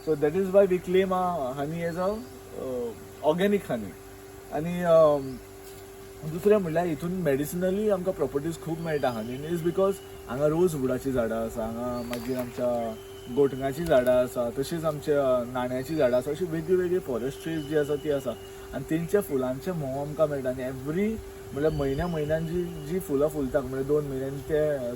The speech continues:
झाड फुलता, तेन्ना त्या म्होंवाचो रंग जो आसा तो वेगळो जाता. रिठ्याचें म्होंव तर पळोवपाक वचत जाल्यार तें,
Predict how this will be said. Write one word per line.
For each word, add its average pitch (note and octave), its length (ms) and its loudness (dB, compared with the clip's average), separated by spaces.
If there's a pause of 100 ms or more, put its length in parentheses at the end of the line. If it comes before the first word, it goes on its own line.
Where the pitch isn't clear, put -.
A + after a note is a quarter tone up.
झाड B2 180 0
फुलता, B2 340 -4
तेन्ना C#3 220 -4
त्या D#3 260 2 (440)
म्होंवाचो C3+ 360 -2
रंग F3 380 4
जो E3 200 0
आसा D#3 200 -2
तो D#3 120 -6
वेगळो D3 260 2
जाता. A#2+ 160 -2
रिठ्याचें C#3 400 2
म्होंव D3+ 240 2
तर D#3+ 100 -4
पळोवपाक D3+ 340 0
वचत D3+ 160 2
जाल्यार D#3 160 2
तें, E3 200 -4